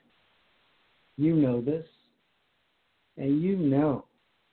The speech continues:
that only our Lord and our God knows what is best for us. You know that only our Lord and our God has what is best for us. It's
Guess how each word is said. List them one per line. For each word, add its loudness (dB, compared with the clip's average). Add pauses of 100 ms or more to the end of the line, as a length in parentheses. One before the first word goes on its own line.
(640)
that -6
only 0
our -2
Lord -4
and -20
our -18
God -14 (720)
knows 0
what -8
is -20 (100)
best -2 (140)
for -10
us. -20 (720)
You 0
know 0
that -6
only -4
our -6
Lord -8
and -20
our -18
God -12 (680)
has -2 (100)
what -2
is -10 (260)
best -4 (400)
for -8
us. -20 (1400)
It's -8